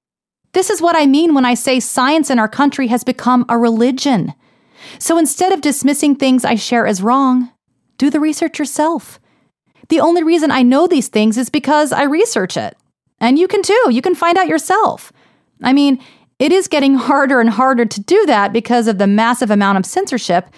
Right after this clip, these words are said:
including a lot of phony fact checkers, but the truth is out there. I don't know the first thing about biology or how medicines work, but I can put two and two together, and when things don't add up, they don't add up.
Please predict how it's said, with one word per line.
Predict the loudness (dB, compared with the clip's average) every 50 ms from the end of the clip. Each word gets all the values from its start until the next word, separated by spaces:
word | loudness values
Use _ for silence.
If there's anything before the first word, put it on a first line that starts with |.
| -20 _ _ _ -2
including | -2 0 0 0 0 2 2 2 2
a | 2
lot | 2 0 0 0
of | -2 -2
phony | 0 0 2 2 2 0
fact | 0 -2 -2 -2 -4 -4
checkers, | -4 -4 -4 -4 -4 -6 -6 -6
but | -4 -2 -2 -2 -2 -6 _ _ _ _ _ _
the | -6 -6
truth | -4 -4 -2 -2 -2 -2 -2 -2
is | -2 0 0 2
out | 0 0 -2 -2 -4
there. | -6 -6 -6 -6 -10 -12 _ _ -20 _ _ _ _ _ _ _ _ _ _ _ _ _ -2
I | 0 0
don't | 0 0 0
know | 0 0
the | 0 -2
first | -4 -2 -2 -2 -2 -4 -4
thing | -2 0 0 0
about | 0 0 -2 -2 -2
biology | -2 -2 0 0 0 0 -2 -2 -4 -4 -4 -2 -2 -2
or | -2 -4 -4
how | -4 -4 -2
medicines | -2 -2 -2 -2 -2 -2 -2 0
work, | -2 -2 -2 -2 -4 -8 -16 _ _ _ _ _ _ _ _
but | -4 -2 0 0 -2 -4 -4 -4
I | -4 -2
can | 0 0 -2 0
put | 0 -2 -4 -4 -6
two | -6 -4 -2 0 0
and | 0 0
two | 0 -2 -2
together, | -2 0 0 0 0 0 0 -2 -4 -6 -10 _ _ -20 -20 -8 -2
and | 0 2 4
when | 4 2 2
things | 2 0 0 2 0 -2 -2
don't | -2 0 0 2 2
add | 2 2 2
up, | 2 2 0 0 -2 -6 _ _ _ _ _ _ _ _ _ _ _ _
they | -6 -4 0
don't | 0 2 2 2
add | 0 0 -2
up. | -2 -2 -2 -4 -6 -8 -14